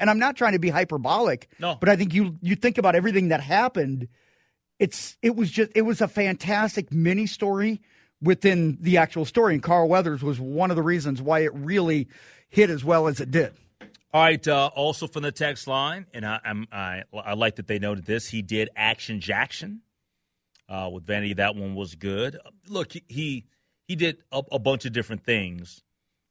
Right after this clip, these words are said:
Speaker 2: throughout his career. I, I think that when we talk about the iconic roles, clearly he's gonna always, forever, I think, number one,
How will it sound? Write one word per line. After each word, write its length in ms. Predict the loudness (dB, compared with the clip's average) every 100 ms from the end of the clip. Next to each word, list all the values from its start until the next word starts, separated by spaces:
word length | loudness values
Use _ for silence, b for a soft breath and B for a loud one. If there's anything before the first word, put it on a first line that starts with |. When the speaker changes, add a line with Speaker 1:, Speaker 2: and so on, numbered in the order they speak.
| _ _ -6
Speaker 2:
throughout 300 | 0 2 0
his 140 | -4
career. 540 | -8 -6 -4 -4 -8 -16 _ _ _ _ _ _ _
I, 160 | -4 -2
I 140 | -2 -2
think 280 | -4 -6
that 180 | -6 -8
when 160 | -10 -10
we 100 | -6
talk 220 | -6 -4
about 220 | -4 -4
the 140 | -6 -8
iconic 680 | -6 -6 -12 -8 -6 -8 -10
roles, 760 | -4 -2 -2 -4 -8 -14 -20 _ _ _ _ _ _ _ _ _ _ _ _
clearly 640 | -4 -4 -2 -4 -6 -12 -6
he's 200 | -6 -4
gonna 220 | -4 -2
always, 420 | 0 0 0 -4 -4
forever, 720 | -6 -4 4 4 4 -2 -4
I 80 | -6
think, 300 | -2 -4 -4 _ _
number 540 | -8 0 4 4 2 -2
one, 560 | -2 0 0 0 -6